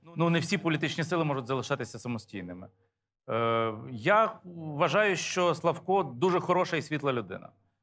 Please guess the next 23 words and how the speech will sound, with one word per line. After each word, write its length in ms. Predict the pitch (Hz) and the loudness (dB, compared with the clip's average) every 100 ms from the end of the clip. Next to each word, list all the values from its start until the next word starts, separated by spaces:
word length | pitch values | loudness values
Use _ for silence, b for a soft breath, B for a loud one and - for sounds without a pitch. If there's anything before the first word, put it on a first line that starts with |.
| _ | _
Я, 180 | 113 143 | 2 2
безумовно, 600 | 147 143 160 196 202 180 | 4 2 2 4 2 2
вважаю 500 | 151 127 165 170 160 | 2 2 2 4 2
йому, 480 | 147 143 160 170 160 | 0 0 -2 -2 -2
бажаю 360 | 143 135 170 165 | 0 2 2 2
йому 340 | 156 156 127 b b 202 | 0 0 -2 b b -2
успіху 520 | 190 - 165 - 139 | 0 0 -2 0 2
в 60 | |
його 160 | 131 147 | 4 2
творчій 360 | 143 175 - 160 | 2 0 0 -2
кар'єрі, 380 | 147 127 117 | 0 2 2
яка 220 | 113 110 123 | 0 0 -2
всіх 280 | - 147 | 0 -4
нас 160 | 151 - | -4 -2
надихала 480 | 143 135 170 160 147 | -2 2 4 6 4
і 100 | 160 | 2
буде 320 | 139 185 156 | 2 2 4
надихати, 500 | 143 135 156 156 151 | 2 2 2 2 2
я 60 | 120 | 0
сподіваюся, 580 | - 127 139 131 135 | -2 2 4 2 0
в 20 | 123 | 0
майбутньому. 680 | 123 107 113 - 95 92 - _ _ _ _ _ 123 | 0 -2 -4 -6 -14 -18 -20 _ _ _ _ _ -2
Е, 420 | 120 120 117 | 2 4 4